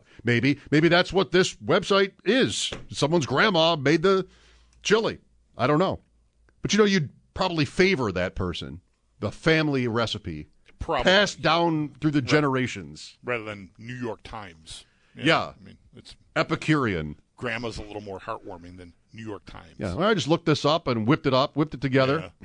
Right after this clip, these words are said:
Speaker 2: Yeah, yeah.
Speaker 1: I've got a hot sauce that is gonna put me over the top.
Speaker 2: Did you make that?
Speaker 1: No.
Speaker 2: Okay.
Speaker 1: But I found it, and I bought it, and I have it, and that's gonna win the contest for me. You know, I don't really mean that.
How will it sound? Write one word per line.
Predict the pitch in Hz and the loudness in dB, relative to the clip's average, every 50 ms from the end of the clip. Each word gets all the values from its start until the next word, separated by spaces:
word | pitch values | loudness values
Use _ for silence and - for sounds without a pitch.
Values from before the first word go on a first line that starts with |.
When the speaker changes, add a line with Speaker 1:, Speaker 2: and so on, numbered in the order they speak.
| - _ _ _ - | -20 _ _ _ -20
Speaker 2:
Yeah, | 107 95 | -20 -20
yeah. | 92 92 - _ - - _ _ - _ _ _ _ - - | -20 -20 -20 _ -20 -20 _ _ -20 _ _ _ _ 0 2
Speaker 1:
I've | 147 165 156 | 2 2 4
got | 208 190 165 | 2 2 2
a | 143 | 2
hot | 104 160 165 165 - | 2 2 0 0 0
sauce | - 135 98 82 87 - - - - - - _ _ _ _ | 0 -2 -2 -2 -4 -6 -8 -8 -10 -12 -14 _ _ _ _
that | 117 110 107 | -2 -2 -2
is | 110 - | 0 -2
gonna | - 120 107 | 0 -2 -2
put | 104 - 127 110 | -2 -2 -4 -2
me | 107 107 | -2 -2
over | 101 85 85 | -2 -4 -6
the | 85 | -8
top. | - - 87 78 62 - _ _ _ _ _ _ - - _ _ _ _ _ _ _ _ _ _ _ _ _ _ _ _ _ _ _ _ _ _ _ _ _ _ _ - | -8 -8 -8 -8 -10 -12 _ _ _ _ _ _ -20 -20 _ _ _ _ _ _ _ _ _ _ _ _ _ _ _ _ _ _ _ _ _ _ _ _ _ _ _ -20
Speaker 2:
Did | 98 101 101 | -18 -14 -14
you | 104 | -10
make | 104 104 110 104 - | -8 -8 -8 -6 -6
that? | 113 117 135 160 - _ - | -4 -2 -2 -4 -4 _ 0
Speaker 1:
No. | 120 127 113 80 - _ _ _ _ _ _ _ _ _ - 76 76 | 2 2 2 0 -4 _ _ _ _ _ _ _ _ _ -20 -20 -20
Speaker 2:
Okay. | - - - - 165 - _ _ _ - | -20 -20 -20 -20 -20 -20 _ _ _ -2
Speaker 1:
But | - 117 120 | 0 2 4
I | 113 117 | 2 2
found | 107 - - 143 156 151 110 | 2 2 2 2 2 2 0
it, | 92 85 80 - - | -2 -6 -8 -6 -4
and | 120 110 | 0 0
I | 107 104 | 0 0
bought | 92 82 120 127 131 117 95 | 2 2 4 4 4 2 0
it, | 87 82 - | -4 -8 -6
and | 117 101 | -6 -4
I | 95 92 | -4 -4
have | 85 110 127 120 98 82 | 0 2 2 2 2 0
it, | 82 80 - _ _ _ | -4 -8 -10 _ _ _
and | 98 101 101 | -2 0 2
that's | 107 110 - | 2 0 0
gonna | - 113 107 98 | 0 -2 -2 0
win | 98 104 101 95 | 0 0 0 0
the | 90 | -2
contest | - - 92 90 87 - 85 80 - | -4 -6 -6 -6 -6 -6 -8 -8 -10
for | - 73 73 67 | -12 -14 -14 -14
me. | 62 - - _ _ _ - | -16 -18 -20 _ _ _ -12
You | 107 117 131 | -8 -6 -6
know, | 127 123 120 - - | -6 -6 -10 -8 -4
I | 127 135 | -2 -2
don't | 123 117 | 0 0
really | 104 98 90 82 | -2 -4 -4 -6
mean | 80 80 73 | -6 -8 -8
that. | 71 65 58 - | -10 -10 -12 -14